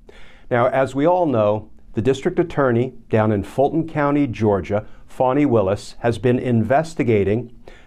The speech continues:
the Georgia state election crimes of Donald Trump and his criminal associates, his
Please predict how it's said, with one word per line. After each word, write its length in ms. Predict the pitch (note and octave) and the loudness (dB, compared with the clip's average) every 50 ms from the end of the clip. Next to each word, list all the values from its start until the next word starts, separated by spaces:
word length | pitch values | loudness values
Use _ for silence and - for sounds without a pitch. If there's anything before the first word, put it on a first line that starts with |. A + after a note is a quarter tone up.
| - | -6
the 80 | - G#2+ | -4 -2
Georgia 320 | - G#2+ A#2 B2+ B2+ C#3+ | 2 2 2 2 2 0
state 240 | C3+ - - C#3 C3+ | -4 -2 0 0 2
election 460 | B2+ B2 B2 A#2+ A#2+ - - B2 A2 | 2 2 2 0 -2 -2 -4 -4 -4
crimes 320 | A2+ A#2+ A#2+ A#2+ A#2 A2+ A2 | 0 0 0 2 2 0 -2
of 160 | G2 - - | -4 -4 0
Donald 400 | A2+ A#2 C#3 D#3 E3 D#3 - - | 0 2 2 4 2 0 0 -2
Trump 340 | - - C3+ C3+ C3 B2+ - - - - - - - | -4 -2 -2 -2 -2 -4 -10 -18 -18 -20 -20 -14 -6
and 240 | - B2 A#2+ A#2 | -2 0 0 0
his 400 | G2+ A2+ A2 A2+ G#2 G2 - - - - | 2 2 2 2 2 0 -4 -10 -10 -10
criminal 440 | - - - C3+ C3 C3+ C3 C3 C3 | -8 -2 0 2 2 4 4 4 2
associates, 720 | A#2+ A#2+ - - A#2 G#2 F#2+ - - F2+ F2 G#2+ A2+ A#2 - | 2 0 0 0 0 0 0 -2 -4 -2 0 0 -2 -2 -2
his 280 | - A2+ G#2+ G2+ - | 0 0 0 -2 -4